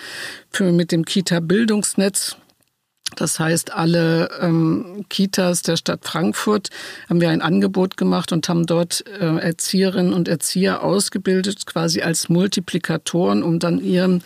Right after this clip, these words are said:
Klientel, <laughs> nämlich den Kindern, verschiedene Umweltthemen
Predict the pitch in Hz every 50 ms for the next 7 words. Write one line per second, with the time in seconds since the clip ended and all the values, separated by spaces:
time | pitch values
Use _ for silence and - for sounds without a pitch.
0 | - - - - - - 175 170 170 160 147 - - 180 175 208 226 208 - 240
1 | 185 165 165 170 175 170 - - 185 165 165 - - 190 185 196 196 196 190 190
2 | 196 - - - - - - - - - - 175 165 - 180 175 - 185 170 180
3 | 180 175 185 190 185 190 190 180 175 - - - 180 180 180 185 185 180